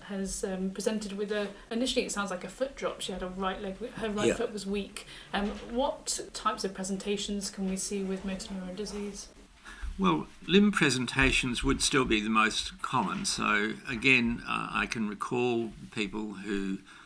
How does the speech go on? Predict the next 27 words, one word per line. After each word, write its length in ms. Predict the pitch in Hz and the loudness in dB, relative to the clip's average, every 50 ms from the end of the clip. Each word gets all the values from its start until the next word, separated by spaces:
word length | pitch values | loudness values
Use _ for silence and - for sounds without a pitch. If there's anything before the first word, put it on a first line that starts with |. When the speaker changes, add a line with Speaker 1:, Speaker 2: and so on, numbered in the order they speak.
| - - - - - - - - - - | -20 -20 -20 -20 -20 -20 -18 -18 -12 -4
Speaker 2:
the 120 | 101 95 | -2 -2
initial 320 | 101 110 113 107 - - 95 | 0 0 0 0 0 -2 -4
presentation 840 | 95 - 127 117 104 113 110 98 - 127 117 113 110 - 113 107 | -2 0 0 2 2 0 0 0 0 2 2 2 2 0 0 0
was 260 | 107 107 104 98 87 76 | 0 0 0 -2 -4 -4
a 200 | - 110 107 107 | -4 -4 -4 -2
man 300 | 104 110 113 117 117 113 | 0 2 2 2 2 0
who 60 | 107 | -2
had 280 | 104 113 117 107 95 | -2 -2 -2 -2 0
difficulty 600 | 98 123 117 - - - 123 110 107 98 113 110 104 | 0 -2 -2 -2 -6 -6 -4 -4 -2 -2 -2 -2 -4
pegging 500 | - - - 139 151 - 123 120 127 123 | -4 -2 0 2 2 2 0 0 -2 -2
the 60 | 120 | -4
clothes 480 | - - - 156 147 147 147 131 110 110 | -6 -4 2 2 4 4 4 2 2 2
out 240 | 95 95 98 - | 2 2 0 0
on 80 | 101 98 | -4 -4
the 80 | 101 113 | -2 2
line 320 | 123 127 131 110 98 95 | 4 4 4 4 2 0
because 260 | 92 - - 95 87 | -4 -6 -8 -6 -4
of 140 | 101 95 90 | -4 -2 0
weakness 360 | 117 117 - - 98 95 - | 0 0 0 -2 -6 -6 -4
of 120 | 101 95 - | -6 -8 -6
flexor 340 | - 101 - - - - | -6 -6 -6 -4 -8 -10
pollicis 540 | - - - 104 101 101 - - - - - | -8 -8 -6 -6 -6 -6 -8 -10 -10 -4 0
longus, 420 | 127 123 113 101 95 98 - - - | 0 0 0 0 -4 -6 -8 -8 -6
or 240 | 110 104 104 104 101 - - - - - - - - | -6 -6 -6 -8 -10 -14 -16 -18 -16 -18 -18 -10 -6
a 60 | 110 | -6
flute 400 | - - 156 151 151 147 - - | 0 4 6 6 6 4 0 -4
player 400 | - 131 107 92 92 90 92 98 | 2 4 4 4 4 2 -2 -8